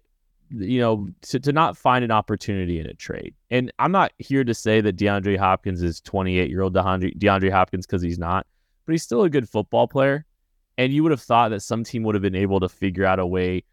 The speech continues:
to make it work to trade for him. But that's just not the reality. The reality is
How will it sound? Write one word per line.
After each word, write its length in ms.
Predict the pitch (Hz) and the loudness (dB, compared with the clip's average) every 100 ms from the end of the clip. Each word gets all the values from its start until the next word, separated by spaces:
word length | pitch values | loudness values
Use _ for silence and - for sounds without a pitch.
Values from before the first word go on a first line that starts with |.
| _ _ - | _ _ -6
to 80 | |
make 240 | 98 98 - | -2 -2 -2
it 80 | 80 | -2
work 220 | 92 90 | -2 -4
to 80 | 85 | -6
trade 320 | - 90 85 | -4 -2 -2
for 140 | - | -6
him. 60 | - - | -8 -4
But 140 | 123 _ - | -4 _ 2
that's 220 | 156 - | 2 2
just 240 | 190 - | -6 -2
not 180 | 151 - | -2 0
the 100 | 160 | 0
reality. 500 | 135 127 - - - - | 0 0 -2 -6 -12 -8
The 80 | 110 | -2
reality 640 | 120 131 220 123 101 98 | 2 4 2 0 -2 -2
is 320 | 123 175 - | -2 -6 -16